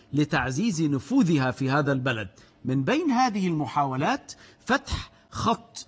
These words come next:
بحري، آه، لنقل، آه، الركاب من مدينة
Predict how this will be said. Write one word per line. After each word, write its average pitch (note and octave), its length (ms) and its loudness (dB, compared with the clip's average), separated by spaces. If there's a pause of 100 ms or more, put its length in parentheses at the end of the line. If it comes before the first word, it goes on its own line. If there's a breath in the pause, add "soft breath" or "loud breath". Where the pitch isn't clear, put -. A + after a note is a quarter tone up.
بحري، F#3 540 0 (340 loud breath)
آه، D#3 360 0
لنقل، F3 840 2 (400 loud breath)
آه، D3 240 -2
الركاب D#3 640 2
من C#3 160 2
مدينة E3 380 -2